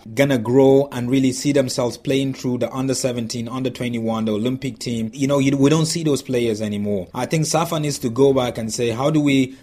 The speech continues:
make sure we get players from the under seventeen graduating to under, under twenty, graduating to the under twenty-three?" Because that is where you're gonna get a good team. Again, it's gonna take South Africa about ten years to be able to get that.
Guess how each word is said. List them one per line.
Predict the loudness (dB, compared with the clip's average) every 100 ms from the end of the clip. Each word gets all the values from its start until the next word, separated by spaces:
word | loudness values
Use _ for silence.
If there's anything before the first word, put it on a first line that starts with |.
| -4
make | 0 0
sure | 0 0
we | 2 0
get | 0 -2
players | -2 -2 0
from | -2 -6
the | -6
under | -4 -4
seventeen | -2 -4 -4 -6 -4 -2
graduating | 0 0 0 -2 -2 -4 -6
to | -6
under, | -6 -8
under | -6 -6
twenty, | -4 -4 -2 -2
graduating | -4 -10 -4 0 0 -2 -4 -4 -8
to | -6 -4
the | -4 -6 -10
under | -6 -6
twenty-three?" | -4 -4 -4 -2 -2 -2 -8 -18 -16 -8
Because | -4 -2 2
that | 2
is | 2 0
where | 0 2 2 0 -4
you're | -6 -4
gonna | -2 -2 0
get | 0 0 -2
a |
good | -6 -6 -8
team. | -6 -6 -6 -10 -20 -12
Again, | -10 -4 -2 0
it's | 0 0
gonna | -2 -2
take | -2 -2
South | -4 -4
Africa | -4 -6 -4 -2 -2
about | -2 -2 -2
ten | -6 -4
years | -2 -2 -2
to | -6
be | -6 -4
able | -4 -4
to | -4 -6
get | -4 -4
that. | -6 -8